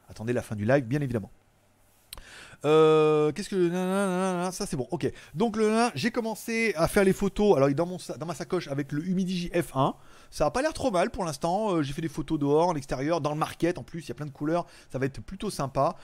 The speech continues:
Bon, les chaussures One Mix, on attend, le masque anti-pollution, c'est pas mal, le chargeur induction, on n'a pas de nouvelles, le U vingt-cinq Pro, c'est nain. Gearbest m'a confirmé qu'ils vont certainement m'envoyer le Redmi Note sept en version globale, parce qu'apparemment il est disponible. Alors c'est un peu ambigu chez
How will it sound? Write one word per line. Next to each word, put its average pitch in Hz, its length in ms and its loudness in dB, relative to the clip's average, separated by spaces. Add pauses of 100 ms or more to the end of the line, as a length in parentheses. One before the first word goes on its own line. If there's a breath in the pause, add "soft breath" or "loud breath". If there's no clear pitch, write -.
(120)
Bon, 165 80 0
les 180 60 4
chaussures 180 260 0
One 170 140 -2
Mix, 165 180 -4
on 156 80 -4
attend, 165 300 -2
le 175 100 0
masque 165 200 -6
anti-pollution, 156 500 -10
c'est 139 100 -12
pas 131 80 -6
mal, 160 120 -4
le 139 40 -10
chargeur 139 200 -4
induction, 139 300 -6
on - 20 -4
n'a 110 80 -6
pas 139 100 -2
de 135 60 -4
nouvelles, 147 260 4
le 147 80 6
U 143 80 4
vingt-cinq 139 340 -2
Pro, 131 240 -6
c'est 131 180 -8
nain. 160 200 0 (420 loud breath)
Gearbest 220 380 0
m'a 214 80 2
confirmé 208 380 -2
qu'ils 180 120 -6
vont 175 100 -2
certainement 214 400 0
m'envoyer 190 420 2
le 170 100 6
Redmi 185 300 2
Note 185 180 0
sept 180 360 0
en 131 80 -4
version 127 300 -4
globale, 147 440 6
parce - 120 -12
qu'apparemment 127 280 -10
il 110 80 -8
est 110 40 -6
disponible. 139 560 -4 (400 loud breath)
Alors 113 240 -6
c'est 135 200 -6
un 175 120 2
peu 190 160 2
ambigu 175 380 2
chez 175 140 -2